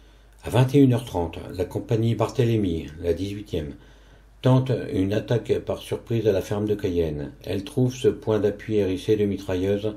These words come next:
et réduite à une trentaine d'hommes se cramponnent au terrain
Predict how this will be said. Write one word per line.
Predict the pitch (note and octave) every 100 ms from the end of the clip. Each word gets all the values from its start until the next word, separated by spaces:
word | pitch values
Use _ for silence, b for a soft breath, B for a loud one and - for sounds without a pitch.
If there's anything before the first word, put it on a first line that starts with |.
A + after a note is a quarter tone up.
| B B B B
et | F2+
réduite | F2+ G2+ G#2 A#2 A#2
à | G2
une | F#2
trentaine | - G#2+ A2+ F#2+
d'hommes | F#2 G2 G#2+
se | G2 G2+
cramponnent | - F#2+ - G#2
au | G2
terrain | F#2 F#2 F2+ F#2+